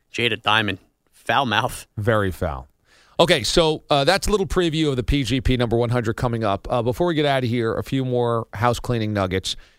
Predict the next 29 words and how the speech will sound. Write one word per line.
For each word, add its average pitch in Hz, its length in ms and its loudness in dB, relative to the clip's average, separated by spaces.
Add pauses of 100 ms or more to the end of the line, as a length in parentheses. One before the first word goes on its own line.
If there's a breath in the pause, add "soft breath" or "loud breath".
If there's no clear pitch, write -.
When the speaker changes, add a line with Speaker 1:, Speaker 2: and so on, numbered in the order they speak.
Speaker 2:
Had 160 120 4
the 151 60 2
birthday 151 540 0
party 139 360 4
over 131 180 0
the 123 80 2
weekend. 120 800 -2 (120)
Um, 117 480 2 (220)
who 226 260 0
was, 175 480 0
in 135 140 -2
your 143 220 2
estimation, 127 680 0 (340 soft breath)
the 135 120 0
biggest, 147 680 0 (100)
uh, 117 220 2
what 139 140 0
was 190 140 0
the 143 80 0
best 156 220 4
performance 131 680 2
out 117 80 2
of 107 100 2
a 110 360 0
C - 220 -2
B 135 140 0
S 127 140 0
Sports - 560 -2
Radio, 110 840 0